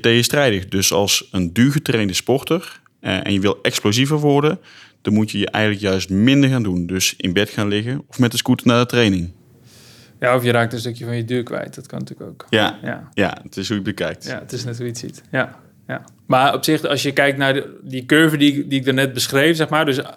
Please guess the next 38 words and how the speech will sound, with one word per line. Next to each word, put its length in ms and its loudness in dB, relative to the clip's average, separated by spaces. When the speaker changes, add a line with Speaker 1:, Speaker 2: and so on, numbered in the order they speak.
Speaker 2:
of 220 0
je 100 4
bent 160 4
heel 160 6
goed 180 -2
in 100 -2
je 280 -2
oxidatieve 400 -6
capaciteit, 580 2
of 160 -2
je 100 -6
bent 200 0
heel, 220 4
of 160 -2
je 60 -8
hebt 120 -4
hele 200 2
dikke 240 2
vezels. 640 0
Kijk, 200 -10
daar 120 4
zit 140 0
natuurlijk 200 -6
die 100 -12
combinatie 640 0
in. 100 -12
En 60 -14
als 120 -12
je 60 -14
kijkt 220 0
naar 100 -2
welke 220 2
sporters 340 -8
moeten 220 -2
het 80 -4
nu 60 -2
allebei 380 2
kunnen, 340 0